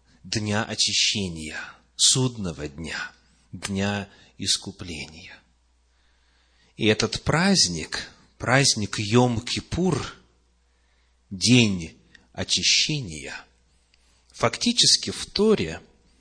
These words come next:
называется – с использованием множественного числа.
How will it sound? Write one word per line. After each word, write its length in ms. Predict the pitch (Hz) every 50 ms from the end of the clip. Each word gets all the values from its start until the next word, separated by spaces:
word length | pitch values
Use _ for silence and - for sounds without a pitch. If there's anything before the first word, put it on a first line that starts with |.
| _ _ _ _ _ _ -
называется – 1120 | 107 107 107 104 107 110 101 107 135 160 175 175 165 160 170 - - - 135 120 120 117 - - - _ _ _ _ _ _ _ _ _ _ _ _ _ _ _ _ _ _ _ _ _ _ _ _ _ _ _ _ - -
с 100 | - 123
использованием 880 | 113 - - - - 139 156 160 151 131 - 131 127 127 127 123 120
множественного 1000 | 117 117 120 120 120 127 135 131 107 98 90 - - - 85 80 80 78 78 80
числа. 580 | - - 82 - - - - 76 - - -